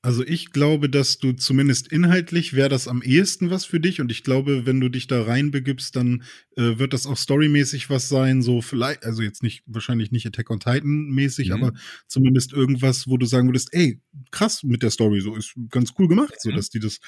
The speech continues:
Speaker 1: auch mit dem Schwert“, also ich glaub, wir hätten dann schon was zu reden. Ich bin mir aber sicher, dass du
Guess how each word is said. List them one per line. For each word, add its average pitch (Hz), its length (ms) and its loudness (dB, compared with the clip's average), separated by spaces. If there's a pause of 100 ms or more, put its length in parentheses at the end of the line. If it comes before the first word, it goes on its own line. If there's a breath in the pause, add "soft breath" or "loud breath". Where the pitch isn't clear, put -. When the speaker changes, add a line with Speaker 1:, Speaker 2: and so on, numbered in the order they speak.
(280 loud breath)
Speaker 1:
auch 110 140 -4
mit 113 100 -2
dem 95 100 -4
Schwert“, 170 340 0 (680)
also 120 240 0
ich 117 100 -8
glaub, 147 240 2
wir 139 260 4
hätten 160 200 0
dann 135 100 4
schon 147 180 2
was 139 180 0
zu 120 100 -2
reden. 143 300 2 (360 loud breath)
Ich 117 220 -4 (340)
bin 135 460 4
mir 175 160 4
aber 139 220 4
sicher, 160 380 4
dass 143 280 0
du 143 400 4